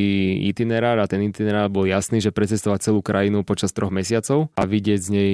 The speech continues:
všetko to najpodstatnejšie, ale potom samozrejme aj nejaké, eh,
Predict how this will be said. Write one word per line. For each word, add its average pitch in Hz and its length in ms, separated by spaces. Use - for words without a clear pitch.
všetko 101 340
to 98 120
najpodstatnejšie, 113 840
ale 98 140
potom - 180
samozrejme 98 540
aj 98 80
nejaké, 98 420
eh, 92 80